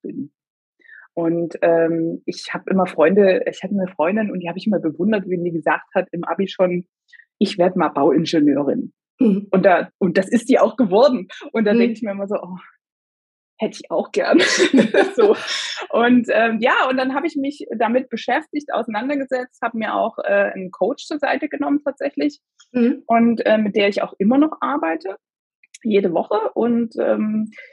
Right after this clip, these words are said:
Speaker 1: ja, und dabei rausgekommen ist, dass ich den Sport tatsächlich an den Nagel gehängt habe, weil ich, ähm,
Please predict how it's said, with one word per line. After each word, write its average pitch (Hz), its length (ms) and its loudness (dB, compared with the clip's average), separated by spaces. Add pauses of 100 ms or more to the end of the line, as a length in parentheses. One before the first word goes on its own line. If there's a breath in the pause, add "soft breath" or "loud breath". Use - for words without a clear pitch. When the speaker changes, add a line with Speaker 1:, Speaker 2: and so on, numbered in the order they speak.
(1160 loud breath)
Speaker 1:
ja, 262 300 6
und 233 220 4
dabei 247 220 6
rausgekommen 277 720 2
ist, - 340 -2 (180 loud breath)
dass 269 220 2
ich 254 240 -10
den 247 280 -2
Sport 240 460 -2 (140)
tatsächlich 254 560 -6
an 240 100 -4
den 240 100 -4
Nagel 254 300 2
gehängt 196 320 -6 (100)
habe, 247 360 -2
weil 226 200 0
ich, 233 320 -10
ähm, 240 880 -6